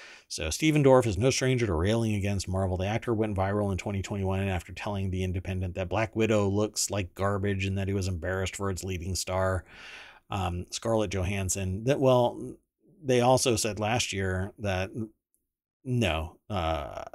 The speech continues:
you know, really sorry about that, uh, and backtracked that whole thing. Now Dorff is back with a fresh Marvel tirade courtesy of the Daily Beast. Oh, and they, he actually blamed somebody el-, the, the interviewer,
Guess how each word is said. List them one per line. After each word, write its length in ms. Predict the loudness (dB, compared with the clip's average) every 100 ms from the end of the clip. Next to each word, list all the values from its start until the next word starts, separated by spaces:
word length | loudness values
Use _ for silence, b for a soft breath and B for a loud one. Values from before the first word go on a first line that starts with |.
| _
you 180 | -8 -4
know, 460 | -2 -2 -4 -4 -2
really 320 | 4 8 8
sorry 360 | 6 2 2 2
about 300 | 0 0 -2
that, 420 | 0 0 -2 -6 -8
uh, 360 | -6 -4 -6
and 180 | -6 -4
backtracked 580 | -2 -2 -2 -2 -2 -4
that 240 | -4 -4
whole 240 | -2 -2 -2
thing. 440 | -4 -4 -4 -6 B B B B -4
Now 180 | 0 4
Dorff 260 | 6 6
is 120 | 4
back 220 | 2 -2 -2
with 120 | -4
a 40 |
fresh 300 | -2 -2 -2
Marvel 320 | -2 -2 -2
tirade 600 | -6 -6 -4 -2 -4 -4
courtesy 420 | -4 -4 -2 -2 -2
of 100 | -2
the 60 |
Daily 380 | -2 -2 -2 -4
Beast. 400 | -2 -2 -2 -2
Oh, 160 | 2 2
and 140 | 2
they, 440 | 0 0 0 -2 -4
he 220 | -2 0
actually 320 | 0 -2 -2 -4
blamed 560 | -4 -2 -2 -2 -2
somebody 580 | -4 -4 -4 -2 -4 -6 B B B B B _ 0
el-, 260 | 2 2 0
the, 200 | -2 -2
the 140 | -2
interviewer, 920 | 2 6 6 4 4 4 4 2 0